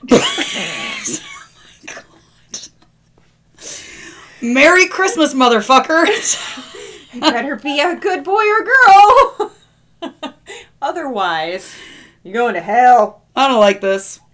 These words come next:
Speaker 1: I'll take it back.
Speaker 2: You gonna take it back?
Speaker 1: Yeah.
Speaker 2: You gonna take it back?
Speaker 1: Oh, God. All right.
Speaker 2: So that's just a very overview of Chris-,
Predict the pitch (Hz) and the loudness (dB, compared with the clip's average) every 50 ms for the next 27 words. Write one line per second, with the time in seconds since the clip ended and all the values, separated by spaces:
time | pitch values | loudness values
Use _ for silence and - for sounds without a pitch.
0 | _ _ _ _ _ _ _ _ _ _ _ - 240 233 - 254 233 - 214 208 | _ _ _ _ _ _ _ _ _ _ _ -18 -16 -10 -8 -8 -8 -6 -6 -4
1 | 202 190 190 196 196 - - - _ _ _ _ _ _ _ 202 190 180 175 185 | -2 -2 -2 -4 -6 -8 -18 -20 _ _ _ _ _ _ _ -20 -20 -20 -20 -18
2 | 180 180 180 175 185 202 - _ _ _ _ _ _ _ - 233 226 214 202 190 | -18 -16 -14 -16 -16 -16 -18 _ _ _ _ _ _ _ -8 -4 -4 -2 -2 -4
3 | 190 160 165 170 180 175 - - 170 165 - _ _ _ - 240 247 233 214 190 | -6 -10 -16 -18 -20 -20 -18 -16 -16 -16 -16 _ _ _ -14 -12 -10 -10 -10 -12
4 | 160 _ _ - - 53 65 76 - - - _ _ - 208 202 196 190 - - | -14 _ _ -20 -18 -16 -16 -16 -18 -20 -20 _ _ -8 -6 -6 -6 -8 -10 -16
5 | - - 277 302 330 330 381 370 359 339 240 220 233 233 226 208 - 190 196 185 | -14 -6 -4 -4 -2 -2 -4 -10 -10 -10 -8 -6 -4 -4 -4 -4 -6 -6 -8 -6
6 | 185 196 180 196 190 185 180 170 - 165 - 185 165 - - | -8 -10 -10 -10 -10 -10 -10 -10 -12 -14 -14 -16 -16 -16 -18